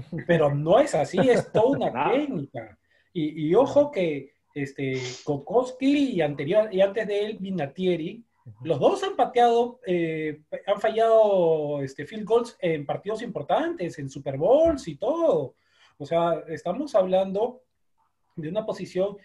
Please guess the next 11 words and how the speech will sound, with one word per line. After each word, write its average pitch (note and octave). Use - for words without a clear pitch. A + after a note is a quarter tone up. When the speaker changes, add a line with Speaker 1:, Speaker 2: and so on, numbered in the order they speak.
Speaker 1:
que F3
en D3+
verdad, D3+
este, C#3
tienes A#3+
que G#3+
tener E3+
confianza G3
y D3+
práctica, G#3+
¿no? D3+